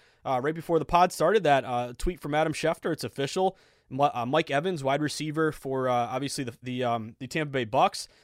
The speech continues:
He was suspended. He appealed it. His appeal was denied. So Mike Evans is officially out. Why is that important? Because the line's moving to Green Bay this weekend. It opened Tampa laying three. It's down to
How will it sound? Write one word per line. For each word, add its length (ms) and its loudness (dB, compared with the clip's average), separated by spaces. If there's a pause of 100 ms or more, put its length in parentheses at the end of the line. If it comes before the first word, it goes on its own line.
(260)
He 140 -4
was 100 -2
suspended. 520 0
He 100 -6
appealed 380 2
it. 180 0
His 140 -8
appeal 260 -4
was 140 -2
denied. 520 2
So 240 -2
Mike 260 -2
Evans 260 -2
is 100 -8
officially 420 0
out. 240 6 (300)
Why 180 2
is 80 0
that 120 2
important? 400 0 (160)
Because 240 -8
the 60 -6
line's 240 -2
moving 180 0
to 60 0
Green 260 -2
Bay 160 2
this 220 -2
weekend. 280 -8
It 80 -6
opened 280 -2
Tampa 480 2 (260)
laying 260 0
three. 400 -2
It's 140 -4
down 240 -2
to 160 2